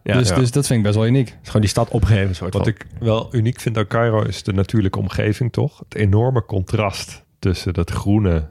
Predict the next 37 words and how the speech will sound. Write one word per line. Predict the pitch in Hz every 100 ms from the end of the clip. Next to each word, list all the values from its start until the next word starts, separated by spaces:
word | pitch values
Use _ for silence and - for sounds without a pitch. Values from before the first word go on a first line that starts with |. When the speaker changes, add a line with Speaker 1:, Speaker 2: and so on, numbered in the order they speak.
| -
Speaker 3:
eh, | 85 80 80 82
vruchtbare | - 101 - 87 85 87
dal | 85 85
van | 98
de | 90
Nijl... | 85 85 104 117
waar | 87
ze | 85
ook | -
precies | - - 135 110
in |
de | 98
overgang | - 104 90 95 90
van | 92
delta | 87 95 104 95 87
naar, | 85 82 82 87
naar | 90 85 82 85 90
rivier | 92 92 110 123
zitten. | - 120 - 147 - - - - - _ _
En | 98 95
dan, | 95 90 92 - _ _ _
ja, | 82 78
echt | - 80 76 - -
van | - 98
het | 95 -
ene | 131 127
op | 110
het | -
andere | 110 107 95
moment | 95 90 90
zit | - 98
je | 104
midden | 101 107 120 98
in | 92
de |
woestijn. | 90 92 - 92 78 80
Speaker 1:
Ja. | 107 92 85